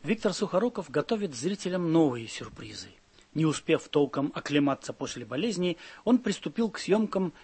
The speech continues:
в фильме Глеба Панфилова по пьесе Александра Николаевича Островского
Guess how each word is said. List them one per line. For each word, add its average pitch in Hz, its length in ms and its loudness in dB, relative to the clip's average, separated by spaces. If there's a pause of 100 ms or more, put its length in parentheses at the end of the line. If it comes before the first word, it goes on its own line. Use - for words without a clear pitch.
в - 120 -20
фильме 202 280 0
Глеба 139 380 0
Панфилова 170 680 -2 (240)
по 135 80 -2
пьесе 170 340 0
Александра 143 600 0
Николаевича 135 760 -2
Островского 165 640 0